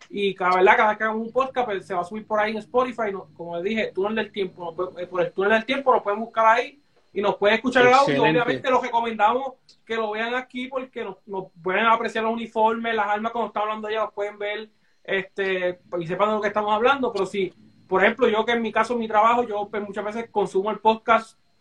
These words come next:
Speaker 1: por, solamente por audio porque
Speaker 2: En audio.
Speaker 1: es lo que lo puedo hacer, no puedo estar con el celular en la mano. Así que hay una forma alternativa, ¿verdad? Y una vez termine el episodio, pues, espero ya que para mañana, pues, entonces tenerlo, tenerlo arriba en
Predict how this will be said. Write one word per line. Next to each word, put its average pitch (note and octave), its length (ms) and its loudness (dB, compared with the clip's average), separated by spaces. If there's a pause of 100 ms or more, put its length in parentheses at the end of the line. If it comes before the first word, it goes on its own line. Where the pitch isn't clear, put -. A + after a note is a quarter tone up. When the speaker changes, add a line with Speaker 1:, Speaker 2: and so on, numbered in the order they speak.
(100)
Speaker 1:
por, G3 240 0
solamente G3+ 220 -4
por A3+ 140 0
audio G#3+ 240 4
porque D3+ 140 -2
Speaker 2:
En D#3+ 80 4
audio. G#3 340 6
Speaker 1:
es G#3 100 -4 (260)
lo G3 100 -2
que F#3+ 60 2
lo F#3 120 0
puedo G3 160 4
hacer, A3 200 0
no F#3 120 -4
puedo F#3 140 -6
estar G3 140 -8
con G3+ 140 0
el G3 80 -2
celular F#3+ 220 0
en G3 60 0
la G3 100 0
mano. A#3 340 0 (260)
Así E3 280 -2
que F#3+ 420 0 (280)
hay E3 140 -2
una G3+ 140 4
forma G#3+ 380 0
alternativa, G#3 880 -2
¿verdad? G#3 440 0
Y F#3+ 80 -6
una F#3+ 120 -6
vez G3+ 160 -8
termine G#3+ 360 -8
el G#3+ 200 -10
episodio, A#3 580 -2
pues, G3 300 -6 (260)
espero F#3 300 -2
ya G#3+ 140 2
que A3+ 80 -4
para A3 140 0
mañana, A3 360 -2
pues, G3 120 -8
entonces F#3+ 280 -14
tenerlo, G3 680 -8
tenerlo F3+ 420 -6
arriba F3 300 -6
en E3+ 60 -8